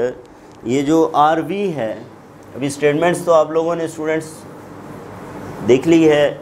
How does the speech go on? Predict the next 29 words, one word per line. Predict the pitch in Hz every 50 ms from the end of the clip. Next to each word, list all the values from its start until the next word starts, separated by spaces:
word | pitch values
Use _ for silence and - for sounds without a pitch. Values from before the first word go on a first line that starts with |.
| - - 107
इसको | 135 135 - - - - - 127 139
भी | 127 131 135
यूज़ | 110 110 120 123 110 -
करते | - 127 107 - - 117
हैं | 113 113 110 104
जगह | 101 101 98 104 104
को | 98 - 107
भी। | 95 80 - - - - - - - - - - - - - - - - - - - - - - - - - - - - - - - - - - - - -
अच्छा, | 120 - - 127 - - - 160
अब | 208 180
यहाँ | 180 185 180 175 175 220 240 226
पे | 226 170 143 135 123 - - -
हमारे | 156 151 151 151 165 185 190
पास | - 180 190 190 165
जो | 170 190
है | 185 175 175 175
वो | 180 165 175 175 180 180 - - -
आरवी | 135 139 143 147 147 139 139 175 196 202
फिर | 180 190 185 185
किसके | - 185 180 - - 185
equal | 160 139 110 131 120 110
आ | 101 95 98
गया? | 98 104 104 104 110 120 135 - - - -
आरवी | 135 143 151 156 165 175 185 180 175 131 110 123 139 156 170 180 185 160
vector | 165 143 131 - - - 127 113 110 113 113 - -
is | - 156 160 160
equal | 165 160 160 151 123 113 107 - 110
to | 104 98 95 98 101 98 - - - - - - - - - - - - 104 107
vector | 123 127 139 135 - - - 190 196 202